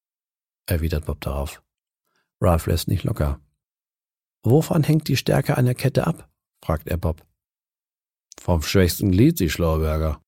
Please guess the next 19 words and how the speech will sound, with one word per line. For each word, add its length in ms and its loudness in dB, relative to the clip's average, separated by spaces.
„Wenn 180 6
Sie 120 4
also 260 4
die 160 2
Stärke 340 0
einer 180 2
Kette 280 0
steigern 420 2
wollen, 300 4
was 200 2
müssen 260 4
Sie 120 4
als 160 2
erstes 340 0
tun?“ 400 0
„Das 220 2
schwächste 360 0
Glied 240 2
finden, 460 0